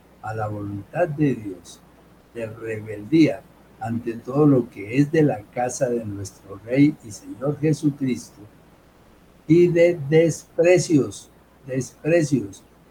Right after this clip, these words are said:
hacia nuestra Reina y Madre con sus consecuencias, el ángel ejecutor de la voluntad divina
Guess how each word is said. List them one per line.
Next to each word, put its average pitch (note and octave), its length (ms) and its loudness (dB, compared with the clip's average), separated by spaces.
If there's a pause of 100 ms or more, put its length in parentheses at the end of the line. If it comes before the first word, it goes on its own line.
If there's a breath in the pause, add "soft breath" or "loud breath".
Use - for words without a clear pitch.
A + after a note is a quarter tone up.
hacia A#2 320 -8
nuestra A2 460 -16
Reina E3+ 380 -4
y E3 60 -10
Madre C3+ 500 0
con F3+ 300 -2
sus - 440 -4
consecuencias, D#3 1160 -6 (960)
el A#2+ 380 -4
ángel E3+ 600 -2
ejecutor A#2+ 1000 -4 (520)
de B2 100 -4
la A#2 160 -2
voluntad A2 680 -8 (140)
divina B2 680 4